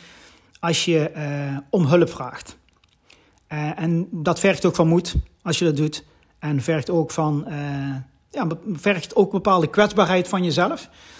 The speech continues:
Ehm, maar dat zijn allemaal punten waarvan ik zeg van, "Hey, dat, dat is echt wel, eh, dat zijn, eh,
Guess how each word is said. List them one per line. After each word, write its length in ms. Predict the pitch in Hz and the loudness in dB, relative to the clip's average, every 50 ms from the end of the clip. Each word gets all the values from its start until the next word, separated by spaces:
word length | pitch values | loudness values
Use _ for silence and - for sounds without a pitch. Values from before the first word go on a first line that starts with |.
| - - - _ | -20 -20 -20 _
Ehm, 440 | - 185 180 180 175 175 175 175 175 170 - - - _ _ _ - | -6 -4 -2 0 0 0 0 -2 -2 -4 -8 -16 -20 _ _ _ -4
maar 100 | - 180 | -2 0
dat 100 | 190 180 | 0 0
zijn 120 | - 202 - - | 0 -2 0 4
allemaal 320 | 247 254 254 247 240 226 | 4 6 8 8 6 4
punten 500 | 240 - 240 240 226 - 233 226 226 226 - - - _ _ _ _ | 6 6 6 6 6 6 6 6 4 4 -2 -16 -20 _ _ _ _
waarvan 360 | - 180 151 165 180 180 - - | -4 -2 2 2 0 0 0 0
ik 180 | 269 277 269 - | 0 2 2 2
zeg 320 | - 247 240 226 233 - | 4 4 4 4 2 0
van, 280 | - 202 185 185 190 - | 2 2 2 2 2 0
"Hey, 200 | 170 175 147 139 | -2 -2 -2 -2
dat, 160 | 160 170 - - | -4 -6 -6 -8
dat 180 | - 180 180 160 | -4 -4 -4 -4
is 80 | 156 - | -4 -6
echt 220 | - 170 - - | -8 -8 -8 -4
wel, 280 | 180 170 170 170 165 160 | -2 0 0 2 0 0
eh, 300 | 156 151 151 147 151 151 160 | 0 -2 -4 -6 -6 -8 -8
dat 180 | 240 165 160 - | -8 -8 -6 -6
zijn, 240 | 165 156 151 160 - | -4 -4 -4 -6 -6
eh, 80 | 147 | -8